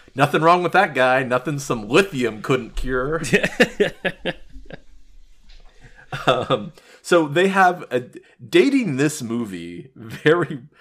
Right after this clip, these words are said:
Speaker 1: very much is they get a fax
Speaker 2: Yeah.
Speaker 1: from Maggie's brother. And as she's sitting there reading it at the, uh, kitchen table, Tom goes to the refrigerator,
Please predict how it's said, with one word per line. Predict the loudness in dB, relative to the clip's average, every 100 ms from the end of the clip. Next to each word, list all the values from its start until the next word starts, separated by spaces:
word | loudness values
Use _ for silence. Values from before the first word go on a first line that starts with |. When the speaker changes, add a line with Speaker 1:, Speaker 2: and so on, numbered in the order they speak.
| _
Speaker 1:
very | -4 4 6 4
much | -2 -6 -4
is | -6 -6 -12 _ _ _
they | 0 2
get | 2 0
a | -2
fax | -8 _ 0 0 0 -10 -12 -12 -12 _ _ _ _
Speaker 2:
Yeah. | -16 -8 -8 -8 _ _
Speaker 1:
from | 0 0 2 -4
Maggie's | 0 2 2 0 -10 -10
brother. | -8 -4 -4 -4 -14 -18 -20 _ _ _ _ _ _ _ _ _ -4
And | -4 0
as | 2 2
she's | 2 -6
sitting | -2 -2 0
there | 0 0 -2 -14
reading | -8 -6 -4 -4
it |
at | -4 -6
the, | -10 -8 -2
uh, | -2 -2 -4
kitchen | -8 -10 -10
table, | -6 -6 -8 -12 _ _ _ _ _ _ _ _ _
Tom | 2 4 6
goes | 2 2 -2
to |
the | -2 0 0 0 -2 -6 -14 -6
refrigerator, | -4 2 2 2 0 0 -4